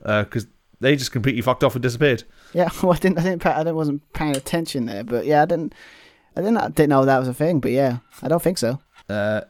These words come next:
Speaker 1: anyway, Jericho and M J F are fighting in, in Daly's place, and the crowd are going nuts. Uh, Jericho drops M J F, um, on the steel railing, landing right between his legs.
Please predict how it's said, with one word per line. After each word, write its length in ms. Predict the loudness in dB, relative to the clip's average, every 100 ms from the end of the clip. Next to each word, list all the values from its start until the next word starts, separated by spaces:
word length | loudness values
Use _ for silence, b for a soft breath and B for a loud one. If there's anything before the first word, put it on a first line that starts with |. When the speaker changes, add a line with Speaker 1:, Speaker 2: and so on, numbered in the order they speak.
| _ _ _ -2
Speaker 1:
anyway, 260 | 2 2
Jericho 720 | 2 4 4 6 4 2 2 2
and 340 | 2 4 2
M 140 | -2 0
J 120 | 0
F 100 | 0
are 60 |
fighting 500 | -6 0 2 2 -4
in, 220 | -4 -6 -6
in 120 | -2
Daly's 320 | 2 4 2
place, 480 | 2 2 2 -4 -10
and 220 | -8 -6
the 80 | -6
crowd 380 | 2 4 4 2
are 40 |
going 280 | 2 2 2
nuts. 340 | 0 -2 -8 -18 b b b b
Uh, 360 | -4 -2 0 -2 -8 _ _ _ _ _ _ _ -4
Jericho 480 | 2 2 2 0
drops 500 | 2 0 -2 -6 -14 -4
M 160 | -4 0
J 180 | 2
F, 420 | 2 2 -8 -20 -8
um, 560 | -2 0 0 -2 -4 -12 _ _ _ _ _ _ _ _ _ _ 0
on 160 | 0
the 60 | -2
steel 260 | 0 0
railing, 540 | 2 2 2 -2 -6 -8
landing 400 | -2 -2 -2 2
right 180 | 2 2
between 240 | -4 -6
his 140 | -4 0
legs. 380 | 0 0 -12